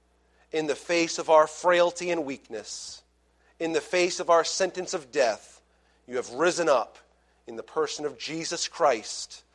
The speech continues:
and you have bore our condemnation to give us life. And together we rejoice in all you've done.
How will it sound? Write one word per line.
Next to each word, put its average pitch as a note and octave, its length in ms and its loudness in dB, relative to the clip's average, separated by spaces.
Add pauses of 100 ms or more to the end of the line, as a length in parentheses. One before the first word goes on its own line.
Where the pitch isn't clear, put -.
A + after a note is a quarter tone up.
(500)
and A2 100 -14
you A2 120 -14
have A2+ 280 -10 (100)
bore D3+ 600 4 (360)
our C#3 520 8 (260)
condemnation A#2+ 1120 -2 (460)
to B2+ 100 -16 (100)
give C#3+ 220 -6
us - 400 0 (360)
life. - 720 -4 (2500)
And C#3 180 -8
together D3+ 840 2 (180)
we C3+ 200 -12
rejoice A#2 1080 -10 (380)
in A2+ 160 -10
all A2+ 240 -4
you've F#2+ 240 -18
done. F2 240 -16